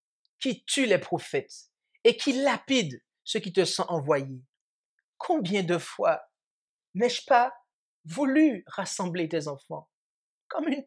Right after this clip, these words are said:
poule rassemble ses poussins sous ses ailes ?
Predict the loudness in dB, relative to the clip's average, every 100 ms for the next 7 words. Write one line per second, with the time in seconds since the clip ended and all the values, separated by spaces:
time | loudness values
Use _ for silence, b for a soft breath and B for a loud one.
0 | _ 0 2 4 4 4 2 -4 -4 -4
1 | -6 -6 -10 -12 -10 -10 -10 -10 -10 -10
2 | -10 -6 -4 -6